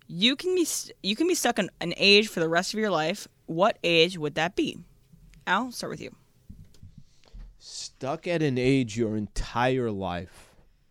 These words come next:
Speaker 2: I'm gonna go, I'll go thirty. I, I think it's, like, your young age, awesome, cool, everything is all great, but you're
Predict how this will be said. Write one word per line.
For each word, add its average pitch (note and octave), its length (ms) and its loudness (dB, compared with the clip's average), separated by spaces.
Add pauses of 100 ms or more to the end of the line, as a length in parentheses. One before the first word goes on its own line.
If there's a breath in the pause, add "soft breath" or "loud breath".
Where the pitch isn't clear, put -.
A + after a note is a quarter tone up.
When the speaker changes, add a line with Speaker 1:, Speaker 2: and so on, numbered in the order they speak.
(880)
Speaker 2:
I'm F#3+ 120 0
gonna C4 180 4
go, C#3 680 6 (680)
I'll - 100 -6
go C4+ 120 2
thirty. C#3 600 2 (1040)
I, D#3 160 2
I F3 80 2
think A#3+ 260 -2
it's, - 300 0 (1200)
like, E3+ 240 2
your F3+ 100 8
young G3+ 320 8
age, G#3 400 4 (120)
awesome, F3 500 2
cool, F#3 560 4
everything E3 400 0
is D#3 100 -2
all D#3+ 160 4
great, D3+ 480 4
but C#3+ 180 -2
you're C#3+ 160 2